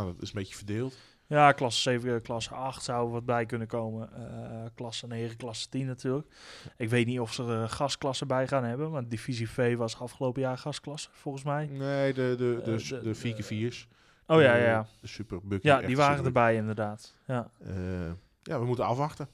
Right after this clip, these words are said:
Speaker 2: Ja.
Speaker 1: hoe dat, eh, wat daar de extra klas van is en wat daar de,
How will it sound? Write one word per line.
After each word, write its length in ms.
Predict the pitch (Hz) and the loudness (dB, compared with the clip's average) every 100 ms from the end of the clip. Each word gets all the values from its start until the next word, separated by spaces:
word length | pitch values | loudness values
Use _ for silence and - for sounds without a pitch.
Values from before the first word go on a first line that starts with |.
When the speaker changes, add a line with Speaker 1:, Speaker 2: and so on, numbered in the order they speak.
| _ | _
Speaker 2:
Ja. 180 | - - - | -20 -14 -8
Speaker 1:
hoe 120 | 123 | -6
dat, 200 | 120 117 | -4 -6
eh, 100 | 117 | -4
wat 160 | 117 | -4
daar 180 | 117 110 | 0 0
de 60 | 113 | -2
extra 260 | 110 - - | -8 -14 -6
klas 240 | 113 - | -6 -6
van 120 | 110 | -6
is 280 | 107 101 - - | -6 -6 -10 -10
en 320 | 101 101 101 | -10 -8 -8
wat 160 | 101 101 | -8 -6
daar 140 | 95 | -6
de, 240 | 98 92 | -6 -6